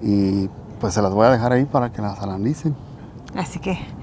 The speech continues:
Speaker 2: vamos a, a empezar con esta plática. Acompáñenos en este video. Y es que, bueno, empezamos, ¿te parece bien? Por todas esas cosas que tú ves y que muchos no vemos, hablemos de, de apariciones.
Speaker 1: Claro.
Speaker 2: Dices que han, te han pasado cosas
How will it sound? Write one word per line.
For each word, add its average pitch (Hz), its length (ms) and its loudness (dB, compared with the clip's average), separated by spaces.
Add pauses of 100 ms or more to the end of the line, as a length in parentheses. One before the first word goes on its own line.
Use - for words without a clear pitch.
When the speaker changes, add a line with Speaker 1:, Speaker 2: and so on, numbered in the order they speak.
(400)
Speaker 2:
vamos 185 440 2
a, 185 360 6
a 196 60 8
empezar 214 480 4
con 226 180 4
esta 226 220 0
plática. 247 480 2
Acompáñenos 233 640 4
en 214 160 2
este 240 300 4
video. 226 540 6 (420)
Y 269 140 12
es 339 180 8
que, 381 400 8
bueno, 220 480 6 (580)
empezamos, 349 640 6
¿te 370 100 2
parece 339 300 4
bien? 349 320 2 (260)
Por 294 400 6
todas 311 380 0
esas 302 280 -4
cosas 262 480 2
que 240 140 -2
tú 247 140 0
ves 254 240 2
y 240 60 2
que 196 200 -2
muchos 220 460 2
no 208 120 6
vemos, 214 460 4
hablemos 208 400 2
de, 190 160 2 (120)
de 175 80 -2
apariciones. 185 680 0 (480)
Speaker 1:
Claro. 120 240 10
Speaker 2:
Dices 170 120 8
que 277 120 2
han, 254 100 2
te - 220 -2
han 254 80 6
pasado 285 280 6
cosas 277 380 0